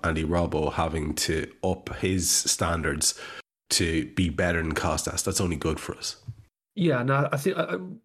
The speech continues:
Speaker 2: we spoke about it at points last season as well. We de-, we've definitely spoken about it before around, you know, you, you like to believe that you're, you're, you're watching your manager employ, like, a,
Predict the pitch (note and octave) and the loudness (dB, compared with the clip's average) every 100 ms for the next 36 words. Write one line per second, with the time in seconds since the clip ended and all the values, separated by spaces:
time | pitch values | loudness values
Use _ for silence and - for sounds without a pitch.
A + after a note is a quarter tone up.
0 | _ D#3 E3 D#3+ D#3 D#3 B2 A2 A#2 - | _ 0 2 4 2 4 4 4 2 2
1 | A#2 A2 A#2 A#2 - A2 G2+ G2 G#2+ G2+ | 0 2 2 2 2 0 0 2 2 2
2 | G2+ B2+ A2+ G#2+ G#2 A2 G2+ G2+ G2+ G2 | 2 0 0 -2 0 0 0 0 2 2
3 | F#2 - A#2 G#2+ G#2 A2 G#2 G2 G2 G2 | 0 -2 2 4 4 2 2 2 2 0
4 | - - - _ - G#2+ G2+ F#2+ F#2+ - | -6 -16 -18 _ -2 2 2 2 0 -2
5 | D#3 D2+ A2 A#2 D#3+ C#3 C#3+ C3 C3 C3+ | -2 0 2 2 4 4 4 4 4 2
6 | C#3 A2+ A2+ A2 A2+ A2 G#2 A#2 A#2 G#2+ | 0 -2 2 2 4 2 2 0 2 4
7 | G2+ G2+ G2 A#2+ G#2+ G#2 A2 G2 G#2+ - | 4 4 4 2 2 2 2 2 2 0
8 | G#2 G2+ G2+ G2+ G2 G2+ G2+ G#2+ G2 - | 0 2 2 2 2 2 2 2 -2 0
9 | G#2 G2+ G2 F#2 G2 F#2 | 2 2 2 0 2 0